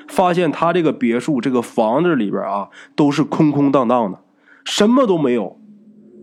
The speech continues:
就一张床啊。这个床啊，上面有一个床垫，被褥什么都没有。然后这个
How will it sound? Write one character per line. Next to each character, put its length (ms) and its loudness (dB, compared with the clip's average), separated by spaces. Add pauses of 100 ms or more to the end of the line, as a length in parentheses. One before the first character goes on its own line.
(180)
就 240 4
一 160 2
张 220 2
床 380 0 (220)
啊。 300 0 (400)
这 140 0
个 100 4
床 400 0
啊， 160 0
上 180 0
面 80 0
有 60 0
一 60 0
个 80 2
床 260 0
垫， 300 0 (100)
被 220 4
褥 160 2
什 160 2
么 80 4
都 100 4
没 100 0
有。 220 -4 (840)
然 160 -2
后 120 0
这 100 0
个 600 0